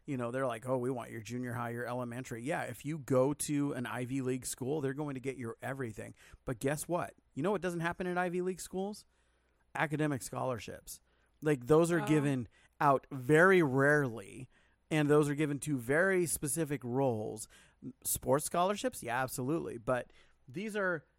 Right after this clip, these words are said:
Speaker 1: two women that have been caught. And now here it is. Over the last five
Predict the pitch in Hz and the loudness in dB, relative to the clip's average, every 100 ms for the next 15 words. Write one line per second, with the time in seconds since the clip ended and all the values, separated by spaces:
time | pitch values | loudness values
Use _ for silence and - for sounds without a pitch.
0 | _ - 269 285 240 151 156 - _ _ | _ -6 -2 0 0 -2 -4 -8 _ _
1 | _ _ - 147 160 135 160 143 156 139 | _ _ -6 0 0 0 -4 -4 -8 -8
2 | - - 302 156 - - _ _ _ _ | -12 -2 0 0 -4 -20 _ _ _ _
3 | _ _ _ 160 160 151 214 202 202 120 | _ _ _ -6 -4 -2 0 2 2 0
4 | - _ _ _ _ _ - 262 339 302 | -4 _ _ _ _ _ 2 4 4 0
5 | 302 214 180 185 202 226 - - _ _ | -2 -2 -2 0 0 -2 -6 -18 _ _
6 | _ - - - 175 196 208 208 | _ -20 -8 4 6 6 4 0